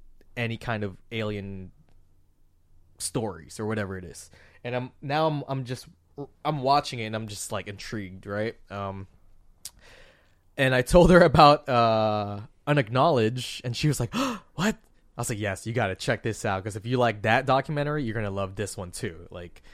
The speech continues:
and so I told her about it. Um, usually I'll tell,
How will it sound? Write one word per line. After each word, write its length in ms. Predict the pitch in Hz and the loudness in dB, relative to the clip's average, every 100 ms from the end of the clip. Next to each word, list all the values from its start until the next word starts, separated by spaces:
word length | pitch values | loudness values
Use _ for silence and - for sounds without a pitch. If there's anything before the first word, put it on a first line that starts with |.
| - - - | -20 -20 -10
and 520 | 110 104 98 95 92 - | -4 -4 -4 -6 -10 -14
so 140 | - 120 | -2 0
I 100 | 123 | 2
told 240 | 170 175 | 2 4
her 80 | 170 | 4
about 320 | 135 113 117 | 4 2 2
it. 180 | 117 - - - | 0 -4 -14 -10
Um, 500 | 110 110 104 104 110 - - - - 147 - | -4 -4 -4 -8 -12 -16 -18 -20 -20 -20 -10
usually 420 | 226 - 254 214 | -10 -6 0 2
I'll 100 | 170 | 2
tell, 520 | - 156 139 135 - | 0 0 0 -2 -8